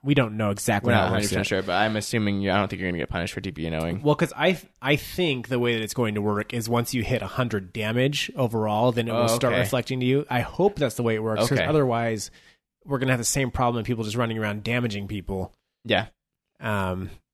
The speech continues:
Speaker 2: That's
Speaker 1: but
Speaker 2: really a problem.
Speaker 1: anyway, if you really do wanna reset, the best way is to jump off a building or something, and that really only works for attackers, I guess.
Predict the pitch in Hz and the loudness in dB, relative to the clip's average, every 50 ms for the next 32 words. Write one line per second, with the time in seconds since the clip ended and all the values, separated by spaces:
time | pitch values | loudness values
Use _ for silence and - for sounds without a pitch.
0 | _ _ _ _ _ _ _ _ _ _ _ _ _ _ _ _ _ _ - 110 | _ _ _ _ _ _ _ _ _ _ _ _ _ _ _ _ _ _ -4 -2
1 | 143 131 120 113 95 95 - 160 170 170 165 160 160 147 151 151 151 165 175 202 | 0 2 2 0 0 -2 0 0 2 2 2 2 2 0 -2 -2 -4 -2 0 2
2 | 196 180 165 131 147 151 160 175 170 170 165 160 165 156 - - 160 160 170 156 | 2 2 2 0 -2 0 0 0 0 0 0 0 0 -2 0 0 2 2 2 2
3 | 135 117 113 - _ - 123 123 117 - 123 117 113 117 117 110 - 113 101 95 | -2 -6 -6 -8 _ -2 0 0 0 0 0 2 4 4 2 2 0 -4 -2 0
4 | - 113 107 - 110 104 113 107 92 107 104 107 113 117 123 123 - - 131 120 | 0 2 2 2 2 2 0 0 0 0 2 2 2 2 2 0 0 0 0 0
5 | - 131 131 135 139 139 - - 113 120 120 117 110 120 117 113 110 107 104 107 | 0 0 0 0 0 -4 -6 -4 -2 -2 0 0 0 0 0 2 2 2 0 0
6 | 101 98 95 - - - 95 - - 101 98 - 98 95 92 95 92 92 95 95 | -2 -2 -4 -4 -4 -4 -4 -2 -2 -2 -2 -2 -4 -4 -4 -4 -4 -2 -2 -2
7 | 95 - - | -4 -4 -8